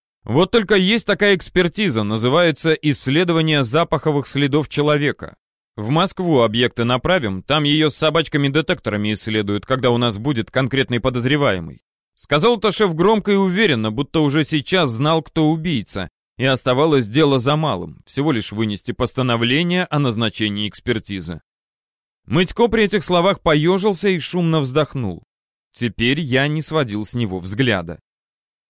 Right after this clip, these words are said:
«А материал текстильный такой же?» продолжал рассматривать ленточку Горохов, подозвав Каткова. «Как на предыдущем убийстве». «Не знаю, Никита Егорович», пожал плечами криминалист.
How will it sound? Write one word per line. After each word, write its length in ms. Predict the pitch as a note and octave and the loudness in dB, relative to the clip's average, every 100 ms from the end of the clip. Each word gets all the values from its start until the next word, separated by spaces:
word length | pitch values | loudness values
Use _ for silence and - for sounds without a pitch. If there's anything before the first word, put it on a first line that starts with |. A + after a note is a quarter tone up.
| _ _ _ | _ _ _
«А 220 | G#2 B2 | -2 0
материал 460 | C3 C3+ C#3+ B2+ G2+ | 0 -2 0 0 -2
текстильный 560 | A2 - G#2+ F#2+ F#2 | -6 -8 -6 -6 -6
такой 420 | F2 A2+ A2 E3 G3 | -4 -2 0 0 0
же?» 200 | G2+ D2+ - | -4 -10 -6
продолжал 440 | A#2 A#2+ A2 A2+ | -2 0 0 0
рассматривать 600 | A2+ - A#2+ G#2+ A2 G#2+ | 0 0 -2 -2 -2 -2
ленточку 460 | A2+ A2+ G#2 - A2 | -4 -4 -6 -10 0
Горохов, 440 | A2+ C#3+ D3+ B2+ | 2 2 -2 -4
подозвав 480 | B2+ A#2 G#2+ A2+ - | 0 0 0 -2 -2
Каткова. 520 | B2+ - A2+ F2 D2+ _ _ _ _ _ | -4 -4 -6 -6 -10 _ _ _ _ _
«Как 180 | C3+ C3 | -4 -2
на 120 | D3+ | -2
предыдущем 580 | F3+ F#3+ F#3 C3 G2+ G#2 | 0 0 0 -2 -2 -4
убийстве». 560 | A#2 A2+ F#2+ F#2 E2+ - _ _ _ _ _ _ _ | -2 -4 -4 -8 -10 -14 _ _ _ _ _ _ _
«Не 260 | - G2+ D3 | -8 0 2
знаю, 340 | B2+ C3 C#3 | 2 2 0
Никита 340 | E3+ D#3+ B2 A2+ | -2 -4 -4 -4
Егорович», 520 | G#2 G2 F2+ F2+ - _ | -4 -6 -8 -12 -20 _
пожал 260 | B2+ A2+ | -2 0
плечами 440 | G2 B2+ - A2 G2+ | 0 -2 -2 -4 -4
криминалист. 580 | A2+ A2 A2+ G#2 F2 | -4 -4 -2 -4 -6